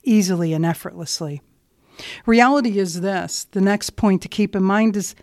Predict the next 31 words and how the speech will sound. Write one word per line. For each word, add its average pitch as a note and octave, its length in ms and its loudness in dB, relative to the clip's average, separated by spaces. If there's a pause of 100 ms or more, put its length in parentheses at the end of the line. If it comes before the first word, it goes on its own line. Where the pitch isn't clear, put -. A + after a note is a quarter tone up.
(100)
timing B3 400 6
is F#3 120 0
everything. G3 680 -2 (640)
Because G#3+ 540 2
even C4 680 0
if G#3 320 -2
you G3 200 0
have G#3+ 600 -2 (260)
the C#4 320 2
most F#3 840 -2 (300)
ideal G#3 720 0
product, G3 480 0
service, G3 500 0
and F#3 200 2
solution, F3 800 0 (500)
if C4+ 180 -2
you're G#3 240 0
offering A3 760 0
it F3+ 180 -2
at F#3+ 160 -2
a F3+ 80 -4
time F#3+ 800 0 (300)
where G3+ 180 4
the F#3+ 140 0
need, G#3 320 2
the G3 80 0
want, G3 240 2
and F#3+ 120 -2
desire F#3 600 2
is E3 160 -4
lacking, E3 840 0